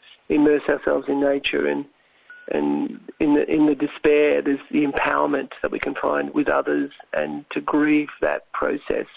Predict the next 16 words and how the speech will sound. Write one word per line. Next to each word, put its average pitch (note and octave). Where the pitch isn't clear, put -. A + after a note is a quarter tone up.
with, D2+
and C#3+
to -
be C#3+
in C3+
nature, C3+
and D3
to, D3+
to -
break D3
through C#3+
into, C#3+
to, D2+
uh, -
you -
know, -